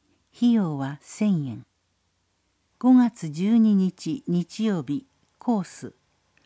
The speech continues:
野崎編。野崎参り公園。野崎観音。野崎城址。飯森城跡。森根木。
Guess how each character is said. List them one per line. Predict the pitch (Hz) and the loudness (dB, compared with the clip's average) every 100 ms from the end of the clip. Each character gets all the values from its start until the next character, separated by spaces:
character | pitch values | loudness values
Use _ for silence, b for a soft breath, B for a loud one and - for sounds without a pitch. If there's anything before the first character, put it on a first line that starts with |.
| _ _ - | _ _ -6
野 | 175 | -4
崎 | 170 208 - - | -2 -4 -4 -6
編。 | 190 170 - _ _ _ _ _ _ _ | -2 -2 -6 _ _ _ _ _ _ _
野 | 190 190 | -4 -2
崎 | 262 - 240 | -2 2 4
参 | 233 220 | 4 2
り | 190 190 | -2 -6
公 | - 170 147 | -4 -2 -2
園。 | 127 - _ _ _ _ _ | -6 -10 _ _ _ _ _
野 | 185 | -4
崎 | 185 254 - 226 | 0 -2 -2 -6
観 | - 196 151 | -2 -2 -2
音。 | 131 131 _ _ _ _ _ _ 185 | -4 -8 _ _ _ _ _ _ -6
野 | 180 | -4
崎 | 208 247 - 208 | -2 -2 -2 -4
城 | 202 165 | -2 -4
址。 | 151 - 139 _ _ _ _ _ _ _ | -6 -12 -14 _ _ _ _ _ _ _
飯 | 190 214 247 | -2 4 6
森 | 233 214 196 | 6 2 -4
城 | 196 180 165 | -4 -4 -6
跡。 | 160 - 113 _ _ _ _ _ _ | -10 -16 -18 _ _ _ _ _ _
森 | 156 165 185 | -4 -2 -2
根 | 175 165 | -2 -6
木。 | - 139 | -8 -12